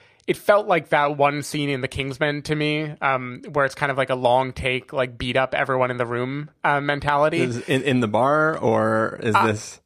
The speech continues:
Speaker 1: uh, yeah, I'm, I'm thinking in the bar and in the church, actually, but more in
Speaker 2: Okay.
Speaker 1: the bar, I guess. The church was a little more
Speaker 2: Or the end of the
Speaker 1: extreme.
Speaker 2: second one that
Speaker 1: Yeah.
Speaker 2: ends with a meat grinder.
Speaker 1: Yeah, yeah. So it, it felt kinda like that, where it's, like, over the top, slow motion, kick ass,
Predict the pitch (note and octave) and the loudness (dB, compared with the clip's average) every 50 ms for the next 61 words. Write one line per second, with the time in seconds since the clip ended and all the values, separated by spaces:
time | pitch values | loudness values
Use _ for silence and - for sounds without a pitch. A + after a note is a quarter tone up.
0 | _ - F3+ E3+ F3 F3 E3+ E3+ F3 G3 B3 A#3 G#3+ G3+ G#3 G#3 - A3+ G3+ - | _ 2 4 4 4 4 2 2 4 4 4 4 4 4 2 2 0 0 0 0
1 | C4 C4 C4 B3 A3 G3+ F#3+ E3+ C#3+ E3 E3+ E3 D#3 D#3 D3 C#3 C#3 B2+ - - | -2 -2 0 0 0 2 2 4 4 4 6 6 4 2 2 -2 -2 -4 -2 -2
2 | B2 A#2+ A#2 - B2+ B2+ A#2 - - C3+ B2 B2 B2+ D#3 E3 F3+ G3 G#3+ G3 D#3+ | -2 -2 -2 -2 -4 -4 -4 -2 -2 -2 -2 0 0 0 4 4 6 4 4 2
3 | D3+ A2+ G2 - - A#1 - A#2+ A#2 B2 A#2 - - D3+ - E3 D#3+ D3 - - | 0 0 0 0 0 0 0 -2 -2 -4 -6 -4 -4 -4 0 0 0 0 0 -2
4 | C#3+ B2 A2 B2 A#2+ A2 A2+ A#2 A2 G#2+ G#2 A2+ B2+ A2 A2+ A2+ A2+ G#2+ A2+ - | -4 -4 -4 -4 -6 -6 -6 -6 -6 -6 -4 0 0 2 2 2 2 2 0 0
5 | G#2+ - - A#2 - B2+ A#2+ A#2 G#2+ A#2 A2+ A2 G#2 G#2 G#2 A#2 A#2 E3 D3 A#2 | 0 2 2 0 0 0 0 0 0 0 0 0 0 0 0 0 2 2 2 2
6 | G2 G#2 - - A#2+ A#2+ A#2 A2 A2 A2+ G#2+ - A2 G#2+ G#2 A2 A#2 G#2+ G#2+ A2 | 0 -4 -4 -4 -2 -2 -2 -2 -2 -2 0 0 2 2 2 0 -2 -2 -2 0
7 | A2 A#2 - - A3+ A#2+ A#2+ B2 A#2+ - - - - - - A#3 B3 F3 C3 B2+ | 0 -2 0 0 0 0 0 0 -2 -2 -4 -10 -12 -4 2 2 4 4 4 2
8 | A#2+ - - - - G3+ F3+ F3 E3+ E3+ - - C3+ - - - A#3 - - - | 0 -2 -2 -2 0 2 2 2 0 -2 -6 -16 -18 -12 -6 -4 -4 -2 2 4
9 | B3 C4 B3+ - - - G#3 G3 F3+ D#3+ D3+ C#3 C#3+ C3+ B2 A#2 - C3+ B2+ B2 | 2 2 2 2 0 0 2 2 4 2 2 2 2 0 0 2 2 2 2 2
10 | - - C#3+ C3 - - A3 G3 F3 D#3+ E3+ D#3 D3+ C3+ - C3+ C3 B2+ B2 - | 2 0 0 0 0 2 4 4 4 6 4 4 2 2 2 2 2 2 2 0
11 | _ _ _ - - - - D#3+ D3+ C#3+ C#3 C3+ C3 B2+ B2 - - C3+ B2+ B2+ | _ _ _ -14 -12 -8 -2 2 4 4 4 4 2 2 0 0 -2 -4 -4 -4
12 | B2+ - - D#3 C#3 - B2+ A#2 A#2+ A#2+ - - - | -6 -6 -4 -4 -2 0 0 0 0 -2 -4 -8 -18